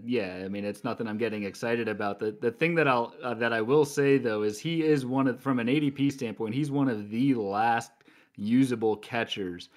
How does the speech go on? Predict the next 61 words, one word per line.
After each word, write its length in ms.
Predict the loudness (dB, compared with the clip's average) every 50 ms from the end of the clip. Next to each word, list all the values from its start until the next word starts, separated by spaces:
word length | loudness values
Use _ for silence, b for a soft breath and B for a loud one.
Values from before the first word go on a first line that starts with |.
| b b b b
in 160 | -6 -6 -6
a 60 | -6
two 220 | -6 -6 -6 -6 -6
catcher 380 | -6 -6 -8 -8 -8 -12 -14
format. 600 | -12 -8 -6 -6 -4 -4 -6 -6 -8 -10 -12 -10
So 280 | -8 -6 -6 -6 -6 -8 B B B
if 300 | B -2 0 0 0 0
you're 200 | 0 2 4 4
getting 340 | 4 2 2 0 0 0 -2
deep 300 | -2 0 0 0 0 0
into 360 | 0 -2 -2 -2 -2 -2 -2
the, 240 | 0 -2 -2 -2 -2
starting 260 | -2 0 2 4 4
to 60 | 4 4
get 180 | 2 0 0
towards 260 | 0 -2 -2 -2 -2
the 120 | -4 -4 -4
end 180 | -2 0 0
game 260 | 2 2 0 0 -2 -2
in 140 | -4 -4
your, 160 | -4 -4 -6 -6
in 140 | -4 -4
your 100 | -4 -4
two 240 | -6 -8 -8 -6 -6
catcher 380 | -4 -4 -6 -6 -6 -4 -6 -4
league, 420 | -2 0 0 0 0 0 -2 -2
and, 220 | -4 -4 -4 -6 -8 b b b b
and 160 | -8 -8 -6
Severino 600 | -2 -2 -2 0 0 -2 0 0 2 2 2 2
is 80 | 0 0
one 160 | -2 -4 -4
of 100 | -4 -4
the 120 | -4 -4
kind 200 | -4 -6 -8 -8 -8
of 40 | -6
the 140 | -6 -4
last 340 | -4 -2 -2 -2 -2 -4 -6
few 140 | -8 -6 -4
guys 320 | -4 -2 -2 -2 -4 -4
available, 640 | -6 -4 -4 -2 0 0 0 0 -2 -2 -4 -4 -6 b b b b b
just 260 | -2 -2 -2 -2 -2
know 240 | 0 2 4 4 4
that 180 | 4 2 2 0
if 160 | -2 0 0
you 120 | 0 -2
don't 400 | 0 -2 -2 -2 0 -2 -2 -2
take 200 | -4 -4 -4 -4
the 80 | -6 -8
plunge 540 | -8 -8 -8 -8 -6 -4 -4 -4 -4 -4 -6
on 160 | -6 -6 -6
someone 400 | -6 -6 -4 -4 -4 -4 -4 -4
like 220 | -4 -4 -6 -8
him, 260 | -8 -8 -8 -6 -6
who's 240 | -6 -6 -6 -6 -4
going 320 | 0 0 0 2 0 -2 -2
just 320 | -2 -2 -2 -2 -2 -2
outside 380 | -4 -4 -4 -4 -4 -4 -2 -4
the 80 | -4
top 320 | -4 -4 -4 -4 -4 -6 -6
three 180 | -4 -4 -2
hundred, 400 | -2 -2 -2 0 0 -2 -2 -4